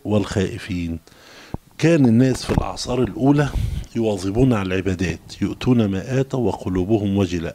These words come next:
أنهم إلى ربهم يرجعون، ويخافون على أنفسهم إن ما يتقبلش منهم، ويفضلوا طوال الليل والنهار صاع-،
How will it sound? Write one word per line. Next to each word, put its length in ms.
أنهم 400
إلى 220
ربهم 440
يرجعون، 420
ويخافون 680
على 320
أنفسهم 460
إن 160
ما 100
يتقبلش 440
منهم، 280
ويفضلوا 480
طوال 380
الليل 280
والنهار 760
صاع-، 460